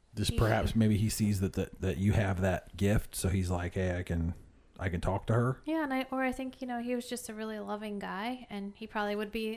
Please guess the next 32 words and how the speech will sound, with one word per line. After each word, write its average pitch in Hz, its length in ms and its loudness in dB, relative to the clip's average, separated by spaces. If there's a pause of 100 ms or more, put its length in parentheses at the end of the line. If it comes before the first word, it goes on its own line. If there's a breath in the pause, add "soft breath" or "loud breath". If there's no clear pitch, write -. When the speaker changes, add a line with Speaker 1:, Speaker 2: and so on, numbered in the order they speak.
Speaker 2:
if, 208 260 -14
if 202 120 -14
he 214 60 -10
was 208 100 -10
here, 208 260 -10
he 214 140 -12
probably 208 300 -4
would 226 180 -2
check 208 260 -6
in 180 160 -8 (180)
every 190 200 -8
once 185 220 -6
in 196 60 -2
a 190 40 -2
while. 190 80 0
Speaker 1:
Mm-hmm. 196 120 0
Speaker 2:
Like, 214 180 -10
you 226 80 -12
know, 226 100 -10 (200)
"How's 226 240 -12
everybody 214 340 -10
doing?" 202 280 -12 (760 loud breath)
Um, 208 460 -2 (1120 soft breath)
and 240 100 2
then 240 100 2
there 233 140 4
are 220 40 2
others 247 580 2
that 208 320 -8
have - 180 -18
passed 202 360 -6
that 202 180 -4